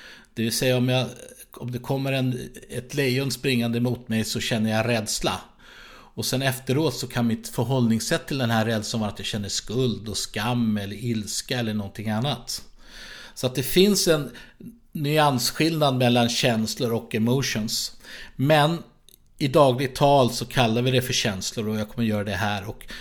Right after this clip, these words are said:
när det gäller svartsjuka så är det faktiskt väldigt mycket det här emotions det handlar om, det vill säga vårt förhållningssätt till saker och ting som, eh, gör att vi mår väldigt dåligt. Det kanske inte var den exaktaste definitionen,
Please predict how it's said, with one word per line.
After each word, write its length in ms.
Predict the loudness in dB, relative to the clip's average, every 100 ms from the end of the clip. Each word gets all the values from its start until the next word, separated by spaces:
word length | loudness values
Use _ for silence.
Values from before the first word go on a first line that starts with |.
| -16 -12 0
när 180 | 4
det 80 | 4
gäller 240 | 4 4 2
svartsjuka 720 | 2 2 2 2 2 2 0
så 100 | 2
är 80 | 2
det 80 |
faktiskt 340 | 0 -4 -6 -6
väldigt 480 | 0 0 0 -4 -6
mycket 280 | -6 -6
det 80 | -4
här 160 | -4 -4
emotions 640 | -4 -2 -2 -2 -4 -6
det 100 | -6
handlar 260 | -6 -6 -8
om, 40 |
det 40 | -8
vill 60 |
säga 240 | -4 -2 -2
vårt 220 | -4 -4
förhållningssätt 1040 | -4 0 2 4 2 0 -2 -2 -2 -4
till 120 | -8
saker 460 | -6 -6 -10 -14 -16
och 100 | -14
ting 280 | -14 -16 -20 -20 -18 -18 -16 -18 -10
som, 480 | -4 0 2 2
eh, 300 | 0 0 -2 -4 -10 -16 -18 -20 -20 -14
gör 260 | -2 0 0
att 160 | -2
vi 60 | -4
mår 160 | -2 -2
väldigt 280 | -4 -4
dåligt. 480 | -2 -2 -2 -6 -14 -16 -20 -20 -20 -20 -14 -14 -16 -20 -20 -20 -20 -20 _ _ _ _ _ _ _ _ _ -20 -10
Det 80 | 2
kanske 220 | 6 8
inte 100 | 8
var 80 | 10
den 80 | 8
exaktaste 760 | 6 6 6 4 2 4 2
definitionen, 760 | 4 2 0 6 8 8 6 6